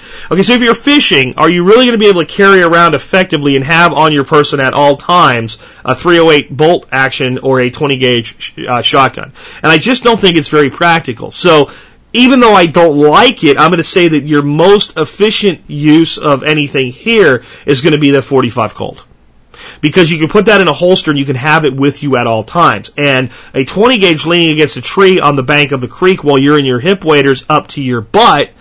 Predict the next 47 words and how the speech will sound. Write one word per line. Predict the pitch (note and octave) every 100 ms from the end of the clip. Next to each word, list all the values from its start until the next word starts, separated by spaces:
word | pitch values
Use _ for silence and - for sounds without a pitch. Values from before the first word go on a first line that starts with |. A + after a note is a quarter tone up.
| - - -
is | D#3 C3+
useless. | C#3 C3 - G2 - - - _ _ _ _ _ _ _ _ _ _ _
And | D3+ D3 D3 C#3+ - -
maybe | F3 F3+ G#3+ A3 G#3
what | F#3
you | D#3+ D#3+
do | D3 D3
is | C3+ C#3+
you |
take | C3+ D#3 C#3 B2+ -
the | C3 C#3 C#3
forty-five | B2+ D#3 D#3 C3+ C#3+ C#3 C3+ A#2+
Colt | C3+ C3 A#2+ - _
and, | C#3+ C#3+ C#3 C3 B2+ - - _ _
uh, | A#2+ A#2 A2+ A2+
one | B2 C3+
of | C3
the | B2 B2
other | A#2+
weapons. | A2+ A2+ G#2+ G2
But | - A#2+ - -
the | B2+ C3
handgun | - F#3 G3 F3 D#3+ C#3+
is | C3
gonna | C3+ B2+
be | B2
much | A#2+ C#3+ D3+ -
more | D3+ C3
suited | - F3 D#3+ C#3+ A#2
for | C#3+
what | C3 C#3 C3+
you're | C3
doing | A#2 C#3+ D3 B2 A2 -
because | - B2+ C#3+
you're | D3
not | C#3 D3+ D3
out | C#3 B2+
there | B2
hunting. | A2 D#3 C3
You're | A#2+
carrying | A2+ C3+ A#2+
fishing | G2 F3+ - D3+
gear | C3+ B2+
and | A#2+
stuff | A2+ A#2+ A2+
like | A2+ A2
that. | A2 -